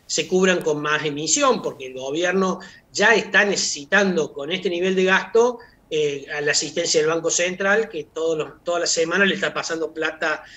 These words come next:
al, a, a Guzmán para que pueda el gobierno gastarla. Así que de esa forma, eh, hay que esperar que se, el financiamiento de estas medidas paliativas se haga de la misma manera, con lo cual la presión inflacionaria para los meses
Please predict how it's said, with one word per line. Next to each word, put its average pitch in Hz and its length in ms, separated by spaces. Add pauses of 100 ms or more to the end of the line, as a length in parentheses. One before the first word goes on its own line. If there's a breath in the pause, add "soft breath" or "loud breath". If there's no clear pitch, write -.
(160 loud breath)
al, 147 220
a, 147 300
a 151 60
Guzmán 170 440
para 196 160
que 147 100
pueda 151 480
el 143 140
gobierno 143 600
gastarla. 143 760 (380 loud breath)
Así 156 280
que 196 160
de 180 120
esa 202 180
forma, 240 760
eh, 160 560
hay 170 120
que 170 100
esperar 170 480
que 165 180
se, - 280
el 139 120
financiamiento 156 840
de 151 80
estas 160 180
medidas 160 300
paliativas 190 840 (240 loud breath)
se - 200
haga 170 140
de 165 80
la 160 40
misma 170 160
manera, 202 460
con 285 180
lo 247 160
cual 156 260
la 202 140
presión 185 380
inflacionaria 156 720
para 151 220
los 156 140
meses 202 420